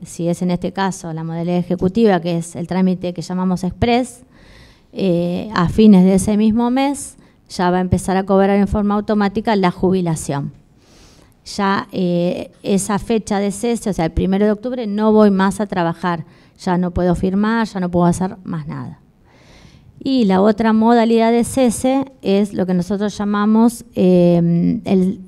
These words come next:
el cese por cierre de cómputos. Cuando hacemos un cierre de cómputos, lo que hacemos es congelar, ¿sí? Es como que sacamos una foto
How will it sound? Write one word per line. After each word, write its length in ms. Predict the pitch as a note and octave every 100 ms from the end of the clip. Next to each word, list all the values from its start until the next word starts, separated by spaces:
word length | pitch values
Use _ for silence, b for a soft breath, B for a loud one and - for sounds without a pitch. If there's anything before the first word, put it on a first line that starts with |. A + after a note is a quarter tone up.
| - -
el 240 | F#3 F3
cese 300 | - A3 A#3
por 180 | G#3 F#3
cierre 300 | G3+ G3 G3
de 120 | F3+
cómputos. 720 | F3+ E3+ D#3+ D#3+ E3 D#3 - _ b b b b _
Cuando 240 | G3+ F#3+ F3+
hacemos 420 | A#3 A#3+ A#3 A3
un 100 | G#3
cierre 380 | - A3+ A#3+ A3+
de 160 | F#3
cómputos, 800 | G#3 A#3 A#3+ C4 C#4 B3+ G#3+ - -
lo 200 | G#3+ F3+
que 80 | F3+
hacemos 500 | F3+ - A3 A3 G3+
es 360 | F3+ D#3+ D#3+ - b b b b -
congelar, 840 | - G#3+ G3+ - G3+ A#3+ B3 B3+ - -
¿sí? 340 | - F#3+ G#3 G3
Es 140 | F#3
como 260 | G3 F#3+ F#3
que 120 | F3
sacamos 580 | - F#3 A3 A3+ G3+ -
una 300 | A#3+ A3 G3+
foto 560 | A3 G#3+ A#3+ C#4 A3+